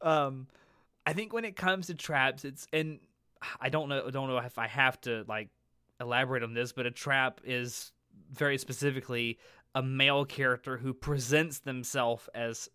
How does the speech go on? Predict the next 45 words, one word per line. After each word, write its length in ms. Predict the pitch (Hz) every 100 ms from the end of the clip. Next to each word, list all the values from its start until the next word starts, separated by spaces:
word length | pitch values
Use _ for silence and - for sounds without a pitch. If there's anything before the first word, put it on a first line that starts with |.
| -
female. 720 | - - - 156 127 98 95 - 143
They 80 | 147
don't 120 | 170
necessarily 340 | 202 185 170 147
have 160 | 151 -
to 100 | 131
identify 600 | 127 220 202 135 131 127
as 100 | 123
a 60 |
female. 340 | 131 127 123 120
They 160 | 127
present, 580 | 127 131 123 143 135 - - - 110
like, 120 | 120
either 200 | 131 117
fashion-wise 920 | - 123 123 131 113 107 107 110 110
or 260 | 117 113 110
the 100 | 113
way 220 | 113 107
they, 320 | 107 104 107 - _
like, 220 | - 98 -
they 120 | 117
might 200 | 117 107
wear 140 | 110 113
makeup 480 | 127 123 123 117
or 160 | 110 98
a 40 | 110
dress 340 | 127 117 -
or 80 | 127
whatever. 440 | 131 123 95 - - - - _
They 100 | 143
don't, 140 | 160
and 140 | 127 120
they 40 |
don't 160 | 127 143
have 120 | 151
to 60 | 139
be 100 | 120
gay 220 | 135 120
either. 320 | 110 101 98 - - - - -
Um, 420 | 117 98 104 120 _ _ _ _ _ _ _ -
but 100 | 143
they 60 | 143
present 320 | 151 151 175
themselves 440 | 139 123 127 117
as, 380 | 123 120 117 117